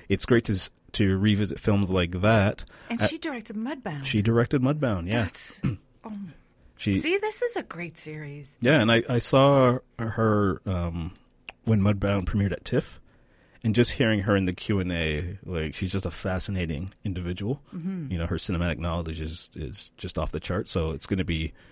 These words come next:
Speaker 1: great hearing her talk about that film and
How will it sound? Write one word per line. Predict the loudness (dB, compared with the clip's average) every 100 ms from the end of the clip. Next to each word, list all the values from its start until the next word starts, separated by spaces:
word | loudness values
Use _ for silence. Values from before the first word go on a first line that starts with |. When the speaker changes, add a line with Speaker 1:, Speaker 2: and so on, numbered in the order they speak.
| -20 -20 -18 0
Speaker 1:
great | 2 2
hearing | 0 -2 0 -2 -6
her | -6 -6
talk | -2 -2 -2
about | -2 -2 -2 -6 -12
that | -10 -6 -6 -6
film | -4 -4 -2 -4 -6
and | -6 -10 -12